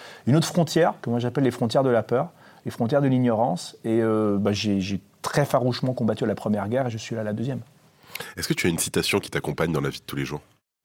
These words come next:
Speaker 1: C'est un mélange entre le, le, le secret de l'action, c'est de commencer, et mettez les mains dans le cambouis. Mettez vos putains de mains dans le cambouis. C'est ce que je dis beaucoup aux apprenants, euh, dans le fait où, en fait, c'est très facile de parler de quelque chose et de dire des bêtises quand on ignore de ce que c'est.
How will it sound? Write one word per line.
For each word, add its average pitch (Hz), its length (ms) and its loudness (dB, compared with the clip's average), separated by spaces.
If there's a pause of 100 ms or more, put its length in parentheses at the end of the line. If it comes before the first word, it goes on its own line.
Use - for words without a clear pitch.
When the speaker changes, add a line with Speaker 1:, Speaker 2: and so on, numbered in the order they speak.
(200)
Speaker 1:
C'est - 180 -2
un 123 100 4
mélange 143 320 4
entre 127 300 0
le, 120 180 2
le, 110 400 0
le 110 400 -2
secret - 320 -4
de 135 60 0
l'action, 143 280 0
c'est 139 120 -4
de - 60 -8
commencer, 117 640 0
et 110 80 -4
mettez 123 380 2
les 117 100 0
mains 117 120 2
dans 110 100 2
le 107 60 -4
cambouis. 104 380 -4 (140)
Mettez 113 200 -4
vos 117 100 0
putains 131 360 -2
de 113 100 0
mains 117 100 0
dans 110 80 -2
le 104 80 -6
cambouis. 104 320 -6 (200)
C'est - 100 -6
ce - 100 -2
que 123 80 2
je 110 60 0
dis 127 80 2
beaucoup 131 320 0
aux 139 100 4
apprenants, 123 540 2 (100)
euh, 104 220 0
dans 110 100 2
le 107 60 0
fait 151 180 2
où, 143 100 4
en 123 60 4
fait, 143 340 0
c'est - 220 0
très - 240 2
facile 143 680 2
de 120 100 0
parler 139 380 6
de 123 120 4
quelque 117 280 0
chose 120 500 2 (300)
et 113 80 4
de 117 100 6
dire 135 180 6
des 127 120 4
bêtises 123 460 2
quand 117 260 -2
on 113 120 4
ignore 131 360 6
de 123 80 2
ce 120 100 -6
que 127 80 -4
c'est. 117 220 -8